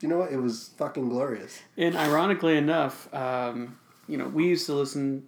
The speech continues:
Speaker 2: to that C D all the time 'cause it was stuck in your, <laughs> you're
Speaker 1: Yeah,
Speaker 2: stuck in your C D
Speaker 1: we would
Speaker 2: player.
Speaker 1: go through periods of whatever would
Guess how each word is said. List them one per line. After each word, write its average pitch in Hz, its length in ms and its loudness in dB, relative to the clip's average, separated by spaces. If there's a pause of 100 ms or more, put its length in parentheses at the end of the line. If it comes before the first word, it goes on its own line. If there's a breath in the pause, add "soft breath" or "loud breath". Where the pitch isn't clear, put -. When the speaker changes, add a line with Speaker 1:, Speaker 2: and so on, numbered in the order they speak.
Speaker 2:
to 143 120 -8
that - 200 -6
C 143 140 -10
D 143 180 -10
all 151 240 0
the 139 80 -4
time 147 340 -4
'cause 139 160 -4
it 131 80 -6
was 131 160 -6
stuck - 300 -8
in 165 80 0
your, 151 120 2
<laughs> - 420 -2
you're 180 160 10
Speaker 1:
Yeah, 254 100 10
Speaker 2:
stuck 196 180 10
in 196 80 8
your 160 100 10
C 185 160 2
D 160 40 6
Speaker 1:
we 202 100 10
would 202 140 10
Speaker 2:
player. 190 160 8
Speaker 1:
go 190 60 2
through 196 140 4
periods 190 340 6
of 135 80 2
whatever 147 520 6
would 135 140 0